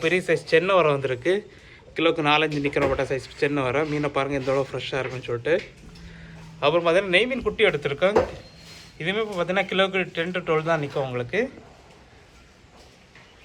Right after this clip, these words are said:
அப்புறம் பார்த்தீங்கன்னா, வெள்ளாவல் வந்திருக்கு, நல்ல பெரிய சைஸ் வெள்ளாவல். கிலோக்கு just டூ to த்ரீ தான் நிற்கும் உங்களுக்கு. அப்புறம் பார்த்தீங்கன்னா, மஞ்சப்பாறையில் ஃபுல் மீன் எடுத்திருக்கோம். நானூறு கிராம், ஐந்நூறு கிராம் அந்த சைஸில். மீனை பாருங்கள், எந்த அளவு ஃப்ரெஷ்ஷாக இருக்குன்னு சொல்லிட்டு.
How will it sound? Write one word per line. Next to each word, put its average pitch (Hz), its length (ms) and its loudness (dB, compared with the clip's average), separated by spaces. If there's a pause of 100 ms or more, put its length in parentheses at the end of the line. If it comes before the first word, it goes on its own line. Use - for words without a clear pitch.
(1200)
அப்புறம் 175 200 2
பார்த்தீங்கன்னா, 190 320 4
வெள்ளாவல் 233 440 6
வந்திருக்கு, 156 400 2
நல்ல 160 120 4 (100)
பெரிய 170 220 2
சைஸ் 151 220 2
வெள்ளாவல். 143 460 2 (480)
கிலோக்கு 170 340 4
just 165 200 2 (360)
டூ 175 160 2
to 170 140 4
த்ரீ 156 120 2 (100)
தான் 139 120 0
நிற்கும் 135 220 -2
உங்களுக்கு. 127 320 -4 (1080)
அப்புறம் 156 200 2
பார்த்தீங்கன்னா, 185 340 4
மஞ்சப்பாறையில் 233 560 4
ஃபுல் 185 180 -2
மீன் 175 140 2
எடுத்திருக்கோம். 147 460 0 (680)
நானூறு 170 300 4
கிராம், 165 240 4
ஐந்நூறு 165 300 4
கிராம் 156 180 2
அந்த 151 200 0
சைஸில். 151 380 2
மீனை 151 240 2
பாருங்கள், 147 280 2
எந்த 143 140 0
அளவு 147 180 4
ஃப்ரெஷ்ஷாக 147 320 -2
இருக்குன்னு 135 280 -4
சொல்லிட்டு. 123 260 -2